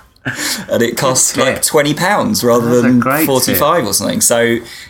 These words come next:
Speaker 1: if you are slightly skinny and think
Speaker 2: What are
Speaker 1: you
Speaker 2: you,
Speaker 1: could
Speaker 2: about six foot?
Speaker 1: Yeah, I'm six one.
Speaker 2: So
Speaker 1: It
Speaker 2: there you
Speaker 1: fit,
Speaker 2: go.
Speaker 1: honestly, it fits in,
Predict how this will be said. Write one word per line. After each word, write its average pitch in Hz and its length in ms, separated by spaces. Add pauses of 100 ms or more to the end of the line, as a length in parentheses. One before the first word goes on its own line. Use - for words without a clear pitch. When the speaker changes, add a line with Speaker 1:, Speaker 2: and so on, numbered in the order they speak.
Speaker 1:
if 139 260
you 143 180
are 107 480 (440)
slightly 120 460
skinny 98 640
and 95 380
think - 260
Speaker 2:
What 185 60
are 180 40
Speaker 1:
you 156 60
Speaker 2:
you, 123 60
Speaker 1:
could - 80
Speaker 2:
about - 140
six - 280
foot? 151 220 (160)
Speaker 1:
Yeah, 147 200
I'm 92 80
six - 280
one. 147 180
Speaker 2:
So 101 60
Speaker 1:
It - 40
Speaker 2:
there 95 80
you 135 60
Speaker 1:
fit, 135 80
Speaker 2:
go. 143 120
Speaker 1:
honestly, 127 300
it 104 100
fits - 260
in, 113 140